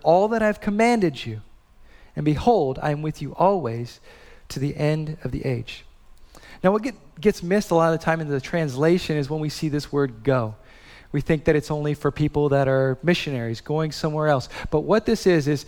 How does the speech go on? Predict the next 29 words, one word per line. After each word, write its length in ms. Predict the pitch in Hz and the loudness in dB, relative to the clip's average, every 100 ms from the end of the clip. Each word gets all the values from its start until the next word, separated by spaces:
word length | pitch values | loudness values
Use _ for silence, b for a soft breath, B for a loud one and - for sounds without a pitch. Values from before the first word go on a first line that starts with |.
| B B | B B
if 160 | 160 | -2
you 80 | 165 | -2
translated 600 | - 202 208 190 185 175 | -2 0 2 2 2 2
it 40 | 147 | 0
from 240 | 180 185 | -4 -2
the 120 | 185 | 2
original 360 | 170 175 170 190 | 2 2 0 -2
text, 500 | - 127 123 - - B B B - | -2 -6 -6 -10 -18 B B B -4
"as 320 | 143 147 - | 0 0 0
you 100 | 135 | -8
go." 280 | 110 110 104 - - - - - _ - - - - - - - | -6 -8 -8 -14 -20 -20 -20 -20 _ -20 -20 -20 -20 -20 -10 -2
As 220 | 185 170 | -2 0
you 60 | |
go. 300 | 185 202 165 - - - b b b b b b | 0 0 -2 -8 -20 -20 b b b b b b
And 80 | 185 | 2
so 140 | 202 | 2
Jesus 420 | 165 214 240 254 | 4 2 2 2
is 120 | - 190 | 2 2
inviting 500 | 185 185 190 180 156 | 4 4 2 0 2
everyone. 440 | 175 311 269 160 | 4 4 2 0
He's 120 | 170 | -2
saying, 200 | - 196 B B | 2 2 B B
"As 300 | 220 294 - | 4 4 2
you 120 | 302 | 2
go 240 | 233 277 | 6 6
out 180 | 262 269 | 6 4
into 180 | 269 220 | 2 2
the 120 | 240 | 2
world, 560 | 208 214 202 156 123 | 4 4 4 2 -4